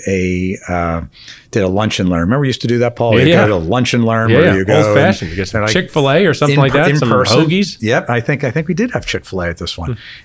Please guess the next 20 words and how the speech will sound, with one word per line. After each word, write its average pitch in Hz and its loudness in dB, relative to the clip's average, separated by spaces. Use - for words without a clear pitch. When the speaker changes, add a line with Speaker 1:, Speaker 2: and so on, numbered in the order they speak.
Speaker 1:
And, 107 -2
you 113 0
know, 107 0
you 104 0
in 123 0
person 120 -2
go, 104 0
it's 98 -4
not 101 -2
on 101 -2
Zoom, 101 -2
it's - -8
not 98 -4
virtual. 98 -4
Um, 92 -4
and, 113 0
um, 101 -2
so 117 -2
I 110 0
gave 101 -2